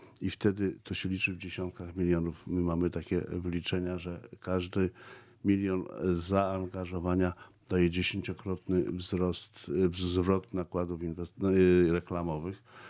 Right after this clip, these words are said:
czyli musielibyśmy dziesięć razy więcej zainwestować pieniędzy, aby osiągnąć ten sam, y, wynik.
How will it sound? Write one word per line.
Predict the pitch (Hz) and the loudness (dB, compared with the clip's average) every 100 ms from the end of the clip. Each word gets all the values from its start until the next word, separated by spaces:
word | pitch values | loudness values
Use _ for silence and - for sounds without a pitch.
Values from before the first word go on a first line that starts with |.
| - | -14
czyli | - 90 | -6 0
musielibyśmy | 95 90 90 87 90 92 | 2 2 0 0 0 0
dziesięć | 85 95 90 | 0 0 0
razy | 87 85 | 0 0
więcej | 87 85 92 | 0 0 -2
zainwestować | 87 85 85 87 - 87 87 - - - - - - | -2 -2 -4 -6 -4 -2 -4 -6 -16 -20 -20 -20 -4
pieniędzy, | 92 87 90 92 92 | 2 4 4 2 0
aby | 87 | 0
osiągnąć | 90 - 87 82 | -2 -2 -2 -2
ten | - 87 | -2 -2
sam, | 92 85 80 | 0 0 2
y, | 90 85 | 2 2
wynik. | 87 85 117 - | 2 4 2 0